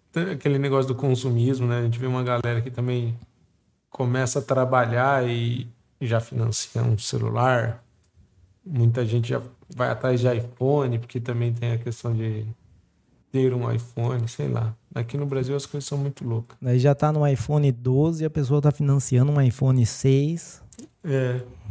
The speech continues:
Speaker 1: exatamente.
Speaker 2: É, cara, eu, hoje eu tenho iPhone,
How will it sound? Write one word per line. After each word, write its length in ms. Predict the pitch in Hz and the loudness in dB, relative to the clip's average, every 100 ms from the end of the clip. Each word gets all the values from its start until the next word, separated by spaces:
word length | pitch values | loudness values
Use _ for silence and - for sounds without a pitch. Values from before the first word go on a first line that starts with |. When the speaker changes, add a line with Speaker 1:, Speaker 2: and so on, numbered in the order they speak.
| - - - | -12 -12 -10
Speaker 1:
exatamente. 840 | 131 120 127 143 156 135 120 117 - - _ _ _ _ _ _ _ _ - - - | -6 -2 -2 0 0 2 0 -2 -8 -20 _ _ _ _ _ _ _ _ -20 -12 -2
Speaker 2:
É, 120 | 202 | -2
cara, 340 | - 208 160 - | 2 2 2 2
eu, 300 | 170 202 196 | 4 4 2
hoje 320 | 160 175 208 | 0 0 2
eu 60 | 220 | 0
tenho 280 | - 208 208 | 0 0 2
iPhone, 680 | 196 - 127 117 107 107 | 2 0 2 4 4 2